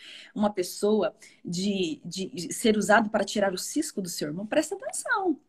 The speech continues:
Prepare-se, porque nem sempre a preciosidade do seu conselho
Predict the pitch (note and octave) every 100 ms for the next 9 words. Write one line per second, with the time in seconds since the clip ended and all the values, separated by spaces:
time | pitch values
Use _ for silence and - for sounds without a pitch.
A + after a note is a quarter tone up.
0 | _ - - - - - - F4 G#4 -
1 | C#4 F#4 D4 - - A#3 C4+ B3+ - -
2 | - C4 C4+ D#4+ F#3 - - - - G#3+
3 | D4+ G4+ G4 F4 A#3 G3+ B3 G#3 F#3+ -
4 | G#3 F3 D#3 - - G3+ C#4+ F#3 C#3+